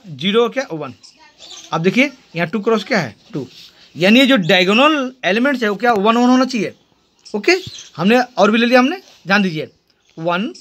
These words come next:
ज़ीरो, ज़ीरो, ज़ीरो, वन, ज़ीरो, ज़ीरो, ज़ीरो, वन। आप देख रहे हैं, ये भी क्या है, ये भी जो आपका हो गया,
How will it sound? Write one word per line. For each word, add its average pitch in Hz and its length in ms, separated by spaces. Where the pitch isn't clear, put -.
ज़ीरो, 165 460
ज़ीरो, 131 360
ज़ीरो, 165 480
वन, 156 260
ज़ीरो, 135 380
ज़ीरो, 175 540
ज़ीरो, 175 520
वन। 139 200
आप 139 100
देख 190 160
रहे 247 140
हैं, 285 60
ये 160 80
भी 202 120
क्या 220 140
है, 269 140
ये 170 180
भी 220 200
जो 208 160
आपका 180 340
हो 170 120
गया, 185 360